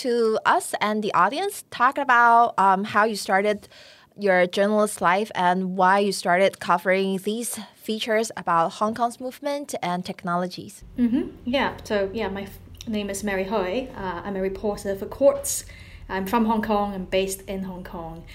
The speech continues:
Speaker 2: And I've been with Quartz now, uh, for a year and a half, since, uh, April of last year. Um, and from Hong Kong, um,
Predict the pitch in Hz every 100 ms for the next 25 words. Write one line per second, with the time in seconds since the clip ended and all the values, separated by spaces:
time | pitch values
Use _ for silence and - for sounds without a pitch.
0 | - - - 208 196 233 226 220 - 226
1 | 220 220 208 185 175 170 170 - 185 170
2 | 165 170 - 185 185 214 233 233 226 214
3 | 220 247 285 302 - - 202 - - -
4 | - 196 190 - 196 190 185 175 175 -
5 | - 165 165 214 - - - - - 208
6 | 190 185 185 - 196 190 247 233 269 262
7 | 285 269 254 247 240 208 202 196 196